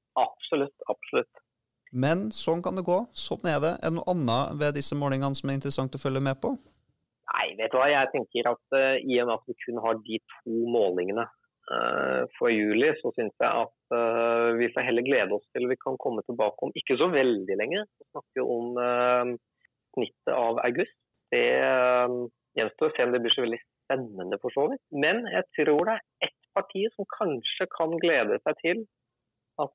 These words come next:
Speaker 1: vi kan ha noen, eh, litt, eh, positive nyheter til de, og, eh, i starten av september.
Speaker 2: Fortell. Kan du lette på sløråd?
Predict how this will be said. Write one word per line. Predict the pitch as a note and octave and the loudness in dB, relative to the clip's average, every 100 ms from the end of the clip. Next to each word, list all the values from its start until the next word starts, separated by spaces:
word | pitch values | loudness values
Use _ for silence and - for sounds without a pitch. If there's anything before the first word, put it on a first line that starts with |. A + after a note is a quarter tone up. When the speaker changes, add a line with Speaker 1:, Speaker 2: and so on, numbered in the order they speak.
| - | -8
Speaker 1:
vi | D3+ | -6
kan | E3+ D#3+ | -4 0
ha | C3 | 2
noen, | C3 D3 D#3 D#3 | 4 2 2 2
eh, | D#3 D3+ C#3+ | 2 2 0
litt, | _ - | _ -2
eh, | D3+ D3 _ _ - | -2 -2 _ _ -8
positive | B2 - D3 C#3+ | -8 -2 -2 2
nyheter | A#2+ G#2+ C#3+ | 2 2 0
til | D3+ | 2
de, | C#3+ F#3 _ _ - | 0 -2 _ _ -4
og, | D#3 D3+ D3+ | 0 2 2
eh, | D3 D3 D3 | 2 0 0
i | - | 0
starten | B2+ A#2 - | 0 0 0
av | C#3 C#3 C#3 | 0 -2 -4
september. | - - C#3+ E3 - _ _ _ _ _ _ | -6 -2 -2 -2 -6 _ _ _ _ _ _
Speaker 2:
Fortell. | - B2 G#2 F#2+ _ _ _ - | -10 -2 -2 -4 _ _ _ -12
Kan | - | -4
du | A#2 | 0
lette | B2+ A#2+ | 0 0
på | - A2 | -4 -4
sløråd? | A2 G2+ F#2 G2 | -2 -2 -4 -6